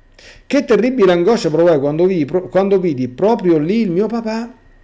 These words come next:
dove stava il papà immerso in mezzo a questi belli sguazzabugli? È chiaro, perché il papà Guillermo Polo che piangeva di vergogna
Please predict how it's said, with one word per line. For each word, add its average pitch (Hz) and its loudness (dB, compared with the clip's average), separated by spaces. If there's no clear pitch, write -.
dove 202 -2
stava 254 2
il 196 0
papà 180 0
immerso 226 -4
in 175 -2
mezzo 165 -4
a 151 -4
questi 202 -6
belli 151 -4
sguazzabugli? 123 -8
È - -16
chiaro, 175 -4
perché - -20
il - -20
papà 135 -10
Guillermo 240 4
Polo 180 4
che 156 0
piangeva 175 0
di 151 -4
vergogna 170 -2